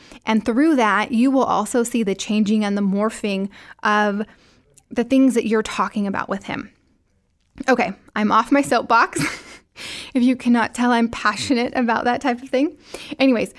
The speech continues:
so if today's topic was new to you, go ahead and share it with a friend. Pull out your phone right now and text a friend. If this is new to you, then it's probably new to other people in your life.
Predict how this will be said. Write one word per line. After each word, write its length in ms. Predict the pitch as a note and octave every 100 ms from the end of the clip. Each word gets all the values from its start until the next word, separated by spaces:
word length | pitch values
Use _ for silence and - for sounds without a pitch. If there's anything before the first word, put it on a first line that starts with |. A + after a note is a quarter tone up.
| -
so 180 | - C4
if 200 | C4+ -
today's 540 | - A#3 C4+ F4 A4
topic 520 | - - C#4 C4+ D4+ A#3+
was 160 | A3
new 200 | A3 B3
to 140 | B3 G#3
you, 420 | F#3 E3+ A#3+ A#3+ _ _ _ _ _ _ _ _ -
go 160 | C4
ahead 160 | D4+ F#4
and 140 | F4
share 240 | - C4 D4
it 80 | C#4
with 120 | B3
a 80 | A3
friend. 320 | A#3 - - - - -
Pull 140 | A#3+
out 180 | A3 A3
your 120 | D#4
phone 280 | D4+ C#4+ D4
right 160 | D4+ B3
now 340 | G#3+ F#3+ C4 -
and 140 | A3 G#3+
text 340 | - A#3+ -
a 60 | A3
friend. 360 | - F#3 D#3 -
If 160 | A3+
this 240 | B3 F4+ F#4
is 180 | D#4 A#3
new 260 | A3 B3
to 140 | C4 D4
you, 180 | D4+
then 140 | C4 A#3
it's 100 | G#3
probably 560 | - C#4 D#4+ E4+ D#4+
new 220 | C#4 B3 A#3+
to 180 | -
other 220 | G#3+ G#3+ A3
people 280 | A3 G#3
in 80 | G3+
your 140 | F#3 F3+
life. 360 | G3 G#3 -